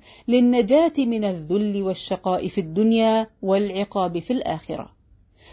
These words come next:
فقوموا يا مسلمون، طارحين عنكم رداء اليأس والخضوع والاستسلام، فنحن الأمة الوحيدة على وجه الأرض التي وعدها رب البشرية بالنصر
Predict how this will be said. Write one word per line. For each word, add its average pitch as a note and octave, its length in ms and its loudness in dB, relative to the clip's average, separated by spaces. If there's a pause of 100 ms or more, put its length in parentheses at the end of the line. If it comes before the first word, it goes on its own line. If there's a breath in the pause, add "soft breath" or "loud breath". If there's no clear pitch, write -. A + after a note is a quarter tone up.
(120)
فقوموا B3 720 4
يا A3 220 2
مسلمون، G#3 600 -2 (640)
طارحين C4+ 600 6
عنكم A#3+ 680 0
رداء G3+ 560 2
اليأس G3+ 540 0
والخضوع G3 760 -2 (120)
والاستسلام، F#3+ 920 0 (560 soft breath)
فنحن G3+ 500 0
الأمة A#3+ 640 4
الوحيدة G#3 840 0
على C4+ 440 2
وجه A3+ 400 0
الأرض G#3+ 360 -2 (480)
التي A#3+ 580 2
وعدها G#3 880 2
رب A3 300 0
البشرية G3 760 -2
بالنصر G#3+ 680 -2